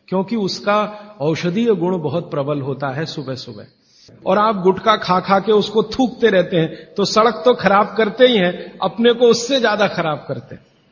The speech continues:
तो मेरी हाथ जोड़कर विनती है कि आप में से कोई लार थूकने वाला हो, थूकने वाला आदमी,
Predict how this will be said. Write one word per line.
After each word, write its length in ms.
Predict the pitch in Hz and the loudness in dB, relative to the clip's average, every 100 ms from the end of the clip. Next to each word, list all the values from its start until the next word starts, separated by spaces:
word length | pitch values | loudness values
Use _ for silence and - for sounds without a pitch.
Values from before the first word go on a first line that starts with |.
| _ _ _ _ _ _ _ | _ _ _ _ _ _ _
तो 80 | 180 | 2
मेरी 200 | 196 220 | 4 6
हाथ 200 | 170 190 | 6 6
जोड़कर 420 | 196 226 214 220 | 6 4 6 4
विनती 320 | 214 208 208 | 4 2 2
है 180 | 214 214 | 2 2
कि 100 | 208 | 4
आप 260 | 202 185 196 | 2 2 0
में 100 | 214 | -2
से 120 | 196 | 0
कोई 240 | 214 220 214 | 0 4 4
लार 320 | 185 175 208 | 4 4 2
थूकने 500 | 196 - 185 196 202 | 0 -4 -2 0 0
वाला 260 | 185 175 180 | 2 2 2
हो, 380 | 151 170 165 - | 2 0 -2 -4
थूकने 440 | 247 254 262 262 | -4 -2 2 4
वाला 280 | 262 220 202 | 6 6 4
आदमी, 720 | 185 170 160 165 147 143 156 | 2 0 0 0 0 -2 -8